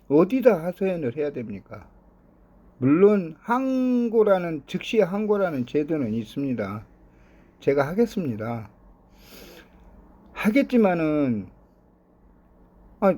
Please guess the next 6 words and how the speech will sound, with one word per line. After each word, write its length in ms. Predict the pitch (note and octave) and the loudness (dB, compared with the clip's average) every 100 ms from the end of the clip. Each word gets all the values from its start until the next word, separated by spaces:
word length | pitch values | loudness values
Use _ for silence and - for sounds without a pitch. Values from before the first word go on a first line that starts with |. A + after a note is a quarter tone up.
| - | -2
이런 440 | E3+ G#3+ D4+ C4+ | 2 4 4 2
특성성까지, 920 | - C#4 - D4 - C#4 B3 A3 F#3+ E3+ - - - _ _ _ _ _ _ _ _ _ _ _ _ _ - _ - | 0 -4 0 0 2 2 4 2 2 -4 -8 -20 -20 _ _ _ _ _ _ _ _ _ _ _ _ _ -20 _ -14
하, 80 | - - - - _ _ _ _ - | -12 -12 -14 -20 _ _ _ _ -8
말이 340 | A#2+ C3 D3+ | 0 0 0
안 160 | A2 A#2 | -2 -2
나옵니다. 560 | C3+ D3 C3+ A#2 B2 | -2 -4 -6 -8 -14